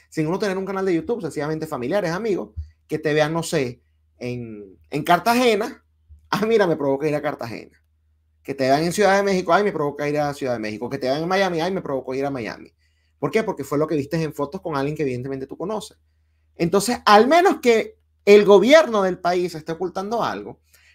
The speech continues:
no es un comportamiento normal que tomen ese tipo de represalias en contra de alguien que sencillamente está utilizando su teléfono celular para grabar unas imágenes, para tomar fotos. Empecé la introducción de este espacio hablando de Corea del Norte,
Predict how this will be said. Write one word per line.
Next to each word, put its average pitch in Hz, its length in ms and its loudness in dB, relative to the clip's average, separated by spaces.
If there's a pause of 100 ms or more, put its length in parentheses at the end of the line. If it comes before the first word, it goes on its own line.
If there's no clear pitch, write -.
(120)
no 147 100 -6
es 143 60 -4
un 175 100 -4
comportamiento 180 640 -6
normal 175 500 -6 (1000)
que 151 120 -4
tomen 160 280 -4
ese 165 160 -8
tipo 165 220 -4
de 170 60 -2
represalias 135 460 -6
en 170 100 -6
contra 147 280 -4
de 117 80 -4
alguien 123 200 -6
que 160 60 -6
sencillamente 131 440 -8
está 151 340 -4
utilizando 143 560 -4
su 165 380 -2 (340)
teléfono 156 400 0
celular 190 400 0
para 196 160 -4
grabar 131 240 -2
unas 139 180 -6
imágenes, 113 600 -12 (320)
para 127 200 0
tomar 120 220 -6
fotos. - 560 -10 (2000)
Empecé 143 560 2
la 196 160 4
introducción 175 540 -2
de 185 60 -4
este 190 120 -10
espacio 190 380 -2
hablando 175 240 -2
de 190 60 -8
Corea 160 200 0
del 113 140 -4
Norte, 175 440 -4